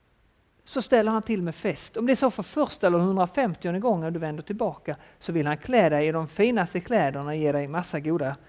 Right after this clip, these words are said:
presenter. Och det, så är faderns kärlek. Den är liksom inte måttlig, inte lagom, utan den är slösande, oproportionerlig. Och Jesus förklarar detta alltid på ett lika träffsäkert sätt.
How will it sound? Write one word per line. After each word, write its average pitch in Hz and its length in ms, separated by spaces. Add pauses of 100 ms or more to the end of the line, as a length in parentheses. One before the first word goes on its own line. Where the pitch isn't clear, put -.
(220)
presenter. 139 680 (640)
Och - 180
det, 277 220
så 302 180
är 311 120
faderns 233 460
kärlek. 208 540 (120)
Den 262 140
är 302 60
liksom 262 200
inte 277 160
måttlig, - 920
inte 240 180
lagom, 190 480
utan 190 180
den 262 140
är 226 40
slösande, 156 960 (480)
oproportionerlig. 127 1300 (2250)
Och 247 100
Jesus 220 280
förklarar 208 420
detta 208 220
alltid 190 260
på 165 60
ett 156 60
lika 175 240
träffsäkert 135 640
sätt. - 420